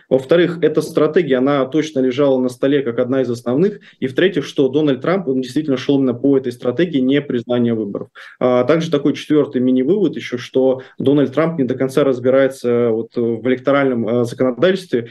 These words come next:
и, собственно, не очень понимает, как, собственно, эти выборы работают. Но при этом, вот если в целом такой глобальный вывод, мне показалось по именно вот этому отчёту, что,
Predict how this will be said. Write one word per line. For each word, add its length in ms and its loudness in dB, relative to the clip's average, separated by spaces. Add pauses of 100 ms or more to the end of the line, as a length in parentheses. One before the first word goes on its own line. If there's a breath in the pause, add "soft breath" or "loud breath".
(120)
и, 60 -4
собственно, 280 0
не 60 4
очень 180 0
понимает, 400 2
как, 120 -4
собственно, 320 -4
эти 140 -4
выборы 380 0
работают. 460 -2 (240 loud breath)
Но 100 4
при 160 4
этом, 180 2
вот 100 0
если 200 -2
в 60 -6
целом 280 2
такой 220 -2
глобальный 420 2
вывод, 320 0
мне 140 2
показалось 520 0
по 280 0
именно 320 0
вот 140 -2
этому 280 -2
отчёту, 380 0
что, 400 0